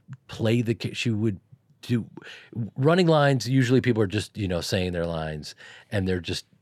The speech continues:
checking to see if you get 'em right. But she would literally enter into the character and suddenly she's doing a Boston accent and she's crushing it. And I'm just like, "I'm just gonna film this." So I just filmed it and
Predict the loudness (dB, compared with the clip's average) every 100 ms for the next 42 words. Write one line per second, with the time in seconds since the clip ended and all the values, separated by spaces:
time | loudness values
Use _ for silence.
0 | -6 -2 -2 -2 -4 -4 -2 -2 0 0
1 | -2 0 0 0 -4 -12 -8 -4 0 0
2 | 0 0 0 0 -2 -4 -6 -6 -4 -4
3 | -6 -8 -4 -2 -2 -2 -4 -4 -6 -6
4 | -6 -8 -8 -6 -6 -6 -6 -6 -4 -4
5 | -4 -4 -4 -4 -10 -14 -6 -4 -2 -4
6 | -2 0 2 2 0 -2 -6 -18 -20 -20
7 | -4 0 0 0 -2 0 -2 -2 _ _
8 | _ _ _ -16 -8 -6 -4 -2 -2 -2
9 | -4 -2 0 0 0 0 2 4 4 2
10 | -2